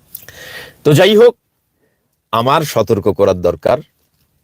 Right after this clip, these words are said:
আমি সতর্ক করলাম। আপনি যেহেতু দাবি করেন আপনি মুসলিম,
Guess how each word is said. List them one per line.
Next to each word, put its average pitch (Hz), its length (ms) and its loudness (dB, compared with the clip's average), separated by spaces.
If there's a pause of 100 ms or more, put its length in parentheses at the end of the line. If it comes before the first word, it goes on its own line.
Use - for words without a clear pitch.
(800)
আমি 175 180 2
সতর্ক - 400 -2
করলাম। - 400 -6 (1300)
আপনি 120 240 0
যেহেতু 131 240 2
দাবি 120 300 0
করেন 123 280 2
আপনি 110 240 -6
মুসলিম, 127 500 -6